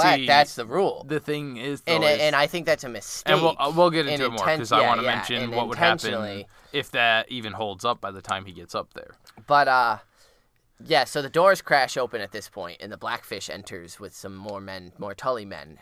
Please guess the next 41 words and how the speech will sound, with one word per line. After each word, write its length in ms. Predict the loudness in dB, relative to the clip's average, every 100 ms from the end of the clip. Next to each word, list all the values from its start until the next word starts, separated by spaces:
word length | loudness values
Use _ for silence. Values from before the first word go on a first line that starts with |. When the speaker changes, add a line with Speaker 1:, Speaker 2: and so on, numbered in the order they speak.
| -16
Speaker 1:
and 520 | -12 -12 -14 -18 -20 _ -14
just 220 | -12 -8
takes 280 | -8 -8 -10
a 60 |
knee 300 | -10 -8 -10
and 80 | -10
says, 200 | -12 -12
"Your 100 | -12
Grace," 340 | -10 -10 -12
and 80 | -10
by 120 | -8 -6
that 260 | -6 -6
tone 340 | -8 -6 -6 -6
alone, 460 | -8 -8 -8 -10
everyone's 520 | -12 -14 -16 -16 -14
like, 160 | -14 -14
"Oh, 360 | -14 -14 -14 -14
shit." 260 | -16 -18 _ -20 _
And 100 | -12
so 120 | -6 0
Robb's 320 | 2 2 0
like, 200 | -4 -2
"Yeah, 220 | 0 2
I'll, 380 | 8 8 6 4 2
I 100 | 2
would 160 | 0
speak 300 | -6 -10 -10
with 100 | -12
Sir 140 | -12 -8
Brendan 420 | -6 -8 -10 -6
privately, 680 | 0 2 2 -4 -4 -6 -8
so 420 | -4 0 0 -2 -8 -20 _
Great 240 | -2 -2 0
John, 260 | 0 0
keep 200 | -4 -14 -6
Karstark 500 | -4 -4 -4 -6 -6
here, 380 | -12 -10 -12 -16 _
hang 280 | 0 0 0
the 140 | -2
other 160 | -4 -4
seven." 480 | -6 -4 -4 -6